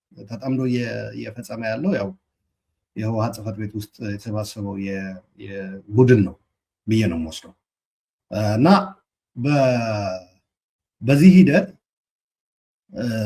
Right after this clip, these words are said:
መጨረሻ ላይ ሻዕቢያ ይህንን፣ እ፣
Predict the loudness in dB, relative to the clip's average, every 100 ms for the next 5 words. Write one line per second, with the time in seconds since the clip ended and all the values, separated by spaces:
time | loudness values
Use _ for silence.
0 | -4 -4 -2 -2 0 2 2 0 -8 _
1 | _ _ _ _ _ _ _ _ _ _
2 | _ 0 4 6 6 4 2 2 2 2
3 | 0 -2